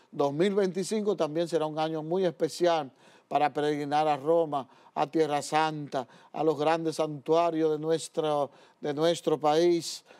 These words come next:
a las basílicas. Entonces, nos estamos preparando en eso. ¿Por qué este tema? Porque estamos en el año de la oración, hay que orar. ¿Y para qué? Para prepararnos para el año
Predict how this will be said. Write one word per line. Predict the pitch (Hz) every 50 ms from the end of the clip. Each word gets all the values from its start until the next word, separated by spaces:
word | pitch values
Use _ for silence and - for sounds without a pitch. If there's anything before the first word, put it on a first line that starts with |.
| - _
a | 131 143 160
las | 156 156 139
basílicas. | 151 151 143 - - 185 185 185 170 156 143 - 147 135
Entonces, | 139 135 175 180 185 180 175 - 170 156 - - - - _ _
nos | - 147 147
estamos | 139 - 175 170 180 185 180 -
preparando | - 165 165 143 160 151 151 170 190 220 233 233 226 220 240 226 226 _ _ _ _ _
en | 139 139 139 143
eso. | 143 135 123 139 123
¿Por | - 170 180 175 170
qué | - 233
este | 233 233 240 226
tema? | 190 - 233 214 185 156 131 117 - _ _ _ _ _ _
Porque | - 185 175 185
estamos | 170 - 165 147 151 156 160
en | 156
el | 151
año | 147 147 147 151 147
de | 147
la | 147 151
oración, | 147 147 135 - - 165 180 185 185 185
hay | - 143 147 131
que | - 160
orar. | 151 151 160 170 190 202 202 - _ _ _ _ _ _ _ _ _ _ _ -
¿Y | 143
para | 127 175 185 202 220 214 190
qué? | - - 220 214 190 170
Para | - 160 156 156 147 -
prepararnos | - 151 151 123 151 143 143 160 175 180 180 175 170 151
para | - 151 147 147
el | 147 156
año | 165 175 185 180 180 185 175